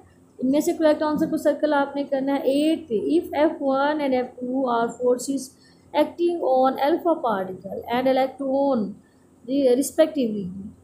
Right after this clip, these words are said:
main electric force, main जो इलेक्ट्रिक फोर्स, then हमारे पास फर्स्ट ऑप्शन है एफ़ वन is equal to एफ़ टू, एफ़ वन greater एफ़ टू and C एफ़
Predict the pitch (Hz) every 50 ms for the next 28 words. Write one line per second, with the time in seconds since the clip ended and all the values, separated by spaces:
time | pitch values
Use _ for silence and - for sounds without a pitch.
0 | _ _ _ _ _ - - _ - - - _ _ _ 220 233 240 247 262 285
1 | 320 339 - 294 285 269 262 - 311 302 - - 294 277 269 269 269 269 294 294
2 | 277 - - _ _ _ _ _ _ _ - - 226 247 277 294 311 311 294 277
3 | 285 - 302 302 - - 269 269 262 269 285 269 - - 262 269 269 226 190 170
4 | 175 - - _ _ _ _ _ _ _ _ _ _ _ - 233 240 247 247 247
5 | 269 269 - 302 294 302 311 320 302 285 247 - - 302 294 294 294 285 285 262
6 | - 254 269 269 269 - - 247 254 262 269 285 277 277 269 - 277 254 254 254
7 | 240 233 233 233 - - - 226 233 254 277 285 294 285 277 262 262 262 262 -
8 | 254 247 254 254 247 220 233 226 214 233 262 262 269 269 262 269 - 269 269 269
9 | 262 269 269 - _ - - _ _ _ - 247 277 285 294 285 - - 311 302
10 | 302 294 285 277 285